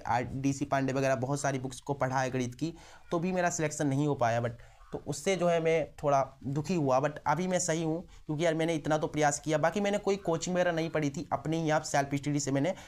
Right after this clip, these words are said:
सिक्सटी फ़ाइव परसेंटाइल गेन की थी, तो इससे मुझे थोड़ी खुशी थी कि यार मुझे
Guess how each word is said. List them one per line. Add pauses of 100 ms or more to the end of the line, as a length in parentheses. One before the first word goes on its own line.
(140)
सिक्सटी
फ़ाइव
परसेंटाइल
गेन
की
थी, (220)
तो
इससे
मुझे
थोड़ी
खुशी
थी
कि
यार
मुझे